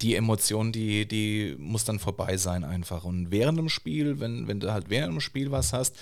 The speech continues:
beispielsweise du, äh, winkst jetzt einen Abseits und dann, also der Ball liegt im Tor, du hast Abseits gewunken, dann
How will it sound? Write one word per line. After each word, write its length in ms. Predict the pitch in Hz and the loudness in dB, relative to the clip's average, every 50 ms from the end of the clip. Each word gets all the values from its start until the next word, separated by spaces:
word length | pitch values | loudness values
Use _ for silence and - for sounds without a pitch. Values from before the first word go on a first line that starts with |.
| - - - - - - - - - - - - - - - - - | -16 -14 -14 -14 -16 -16 -18 -20 -20 -18 -18 -18 -18 -18 -16 -10 -4
beispielsweise 800 | - 110 120 - - 123 110 - - 113 110 113 110 110 113 113 | 0 0 0 2 2 0 0 2 4 6 6 6 6 4 2 2
du, 320 | 110 110 107 98 65 53 | 2 2 2 0 0 -4
äh, 220 | - - - - - - - - - - - | -6 -8 -10 -10 -12 -14 -14 -16 -18 -14 -10
winkst 180 | - 127 123 - | -8 -4 -2 0
jetzt 160 | 120 117 - | 2 4 4
einen 80 | - | 4
Abseits 840 | - 131 - - - - 143 135 135 131 135 135 - - - - - | 4 4 2 2 0 2 2 2 2 2 0 2 2 2 2 0 0
und 440 | - - - 98 117 113 110 107 - | -2 -4 -2 0 0 0 2 2 4
dann, 1040 | 110 107 110 113 110 110 113 113 113 110 107 95 - - - - - - - - - - - - - - - - | 4 4 4 4 2 2 2 2 0 0 -2 -2 -4 -8 -10 -12 -14 -14 -16 -16 -18 -20 -20 -20 -20 -18 -10 -6
also 180 | - 104 104 101 | -4 -2 0 0
der 80 | 101 | 2
Ball 160 | - 110 110 | 4 6 6
liegt 160 | 110 113 107 - | 6 4 2 2
im 140 | 110 107 | 2 2
Tor, 260 | 98 104 127 139 139 135 | 4 4 6 6 6 6
du 120 | 131 113 | 6 4
hast 140 | 110 - - | 4 4 4
Abseits 440 | 107 139 - - 135 135 139 - - | 2 2 4 4 4 4 4 2 -2
gewunken, 680 | 123 120 127 127 123 - 95 139 139 135 131 127 123 - - - | 0 0 2 0 0 0 0 0 0 0 0 -2 -6 -10 -6 -4
dann 580 | 107 104 110 110 110 110 110 107 107 98 87 | -2 0 2 2 2 2 0 0 -2 -2 -4